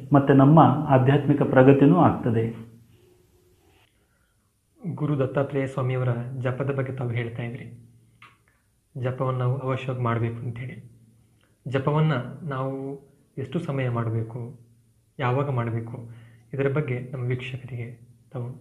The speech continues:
Speaker 2: ಅವಶ್ಯವಾಗಿ ತಿಳಿಸಿಕೊಡ್ಬೋದು.
Speaker 1: ಪಿತೃದೋಷ ನಿವಾರಣೆಗಾಗಿ ಶ್ರೀ ಗುರುದೇವ ದತ್ತ ಈ ಜಪವನ್ನು ಮಾಡಬೇಕು. ಅದು ತೊಂದರೆಯ ತೀವ್ರತೆಗೆ ಅನುಸಾರವಾಗಿ ಮಾಡೋದಿರ್ತದೆ.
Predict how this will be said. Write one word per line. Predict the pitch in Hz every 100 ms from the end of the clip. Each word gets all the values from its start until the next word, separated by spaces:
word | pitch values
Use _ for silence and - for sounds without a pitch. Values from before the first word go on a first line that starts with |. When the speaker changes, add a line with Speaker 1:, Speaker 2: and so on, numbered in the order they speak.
| -
Speaker 2:
ಅವಶ್ಯವಾಗಿ | 135 123 139 139
ತಿಳಿಸಿಕೊಡ್ಬೋದು. | 131 120 - 123 123 123 - - _ _ _ _ _ _ _ _ _ _ _ 151
Speaker 1:
ಪಿತೃದೋಷ | 135 170 165 156 143
ನಿವಾರಣೆಗಾಗಿ | 143 135 135 135 131 127 131 156 113 127 - - - _ _ _ -
ಶ್ರೀ | - 151 160
ಗುರುದೇವ | 135 143 135 143 135
ದತ್ತ | 127 - 131 110 - - - -
ಈ | 135
ಜಪವನ್ನು | 123 - 123 123 139
ಮಾಡಬೇಕು. | 110 110 107 104 123 107 - - _ _ _ _ _ _ _
ಅದು | 160 175 175 127 - - -
ತೊಂದರೆಯ | 156 156 180 196 190
ತೀವ್ರತೆಗೆ | 175 165 165 165 156
ಅನುಸಾರವಾಗಿ | 151 151 151 160 160 143 123 - - - 139
ಮಾಡೋದಿರ್ತದೆ. | 127 123 135 120 - 117